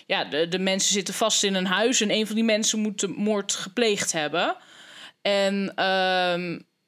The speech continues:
ja, als jij van tevoren al weet wie dat gedaan heeft, is het niet meer leuk om te kijken. Dus daar wordt echt opgeroepen om dat niet te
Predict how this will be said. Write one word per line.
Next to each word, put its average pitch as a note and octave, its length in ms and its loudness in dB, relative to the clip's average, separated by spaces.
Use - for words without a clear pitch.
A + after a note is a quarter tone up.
ja, A3 340 0
als - 180 0
jij G3 240 2
van G3+ 180 -4
tevoren G3+ 420 -2
al F#3 140 2
weet G3 460 0
wie G3 140 -2
dat F#3 240 2
gedaan F3+ 300 0
heeft, A3+ 200 0
is A#3 120 -2
het A3+ 160 -6
niet A3+ 160 0
meer A3 140 2
leuk G#3+ 280 2
om G#3+ 100 -2
te G3+ 140 -8
kijken. G3 360 -2
Dus D#3+ 120 -2
daar F3+ 120 2
wordt G3 160 0
echt G3+ 160 -2
opgeroepen A3 640 0
om G3+ 100 -2
dat G3 160 -2
niet A3 200 2
te F#3+ 260 0